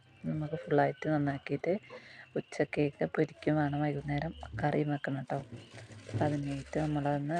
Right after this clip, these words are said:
വൃത്തിയാക്കി എടുക്കാൻ വേണ്ടിയിട്ട് നോക്കുകയാണ്. അപ്പൊ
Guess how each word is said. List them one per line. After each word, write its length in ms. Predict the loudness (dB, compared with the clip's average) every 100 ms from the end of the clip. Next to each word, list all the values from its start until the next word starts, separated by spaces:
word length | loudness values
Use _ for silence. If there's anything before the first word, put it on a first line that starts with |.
| 2
വൃത്തിയാക്കി 500 | 0 2 2 2 0 -4
എടുക്കാൻ 340 | -4 -6 -4 -2
വേണ്ടിയിട്ട് 360 | -2 -4 -2 -4 -6 0
നോക്കുകയാണ്. 500 | 2 2 0 0 0 -2 -4 -14 -14 -16 -12 -12 -14 -20 -20 -20 -18 -16 -14 -14 -14 -8 -4 0
അപ്പൊ 160 | 4 4